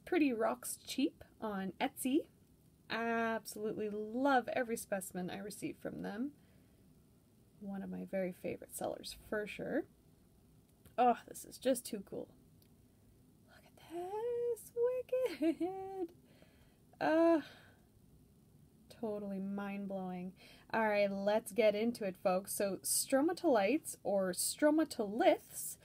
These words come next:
are layered sedimentary formations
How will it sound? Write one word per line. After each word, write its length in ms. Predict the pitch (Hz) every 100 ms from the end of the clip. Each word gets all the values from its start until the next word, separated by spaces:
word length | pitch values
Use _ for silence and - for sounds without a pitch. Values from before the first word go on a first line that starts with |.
| - - -
are 160 | 226 233
layered 640 | 233 220 214 240 339 403 -
sedimentary 720 | - 269 277 294 262 - 277
formations 880 | - 294 277 190 202 - 277 453